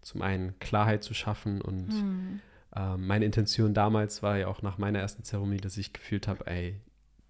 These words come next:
Speaker 1: die Erfahrung, die ich erlebt hab, ich möchte das mit so vielen Menschen wie möglich teilen, weil ich in mir selbst dieses Potenzial erkannt habe, was das bewirken kann und diese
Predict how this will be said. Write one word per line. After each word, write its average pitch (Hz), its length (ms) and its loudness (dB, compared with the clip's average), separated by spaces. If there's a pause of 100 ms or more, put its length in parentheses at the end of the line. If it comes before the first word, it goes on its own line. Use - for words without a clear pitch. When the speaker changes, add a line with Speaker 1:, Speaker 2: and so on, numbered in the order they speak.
Speaker 1:
die 98 80 2
Erfahrung, 104 400 0
die 104 60 -4
ich - 100 -6
erlebt 104 320 -2
hab, 110 180 -4
ich - 100 -10
möchte 92 180 -4
das - 100 -8
mit 95 120 -4
so - 80 -14
vielen 98 280 -2
Menschen 98 340 -2
wie 98 80 2
möglich 101 380 0
teilen, 107 320 2
weil 101 120 2
ich - 180 -4 (840)
in 113 120 2
mir 110 140 8
selbst 120 400 8
dieses 107 180 2
Potenzial 110 760 4
erkannt 101 420 0
habe, 95 280 0
was 98 200 -2
das - 160 -6
bewirken 98 400 -2
kann 95 200 -6
und 95 80 -4
diese 98 320 -4